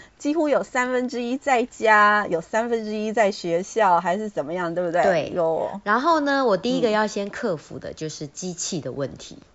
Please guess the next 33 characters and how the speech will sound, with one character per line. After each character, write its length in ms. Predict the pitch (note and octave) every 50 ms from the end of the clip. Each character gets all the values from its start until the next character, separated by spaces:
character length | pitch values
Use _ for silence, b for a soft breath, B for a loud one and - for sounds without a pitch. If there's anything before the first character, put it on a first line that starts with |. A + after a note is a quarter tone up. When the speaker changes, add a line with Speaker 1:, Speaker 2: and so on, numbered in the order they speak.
| _ _
Speaker 1:
对。 160 | - G3+ - - - - _ b b b b b b _
Speaker 2:
你 100 | _ F3+
知 120 | F3 - B3+
道 100 | B3+ A#3
我 80 | F#3+
要， 100 | F3+ - -
我， 180 | - E3+ D3+ - - _
呃， 440 | - F#3 F3 E3+ D#3+ D#3+ D#3+ D#3+ D#3 - _ _ _ _ _ _
我 140 | F3 F#3+ F3
后 160 | G#3+ C#4 C4
来 180 | A3+ F#3+ F3+
就 180 | F3 - A3+ A3
是， 180 | G#3 - A#3+ A3
后 120 | A#3 A#3+
来 140 | G#3+ F3+ E3+
我 60 | D#3
们 140 | C#3+ D3 D3
有 60 | D3
研 240 | C#3 C#3+ C#3+ C#3+ D#3+
究 200 | - F3 E3 D#3+
出 260 | E3 - - D#3 D3+
来， 240 | C#3+ C#3 B2+ - -
就 200 | - - E3+ E3+
是 360 | E3 - G3 F#3 E3 D#3+ D3 B B B B B B B _
我 180 | F3 F#3 F3
先 260 | E3+ - C4 C4 C#4+
用 280 | D4 D4 C4+ A#3+ A3 G#3 -
桌 300 | - A3 A3 G#3+ A3 A3
机 500 | G#3+ - - F#3+ G3 G3 G3 G3+ G#3 G#3+ _ _ _ _ _ _ _
登 300 | _ A3+ A3+ A3+ A3+ A3+
入 400 | A#3 B3 A#3+ G#3+ F#3+ F3 D#3+ - - _ _ _ _
Google 320 | - G#3 G3 E3+ G3+ F#3+ F#3
Meet， 460 | F#3 F#3+ F#3 D#3 C3+ - - -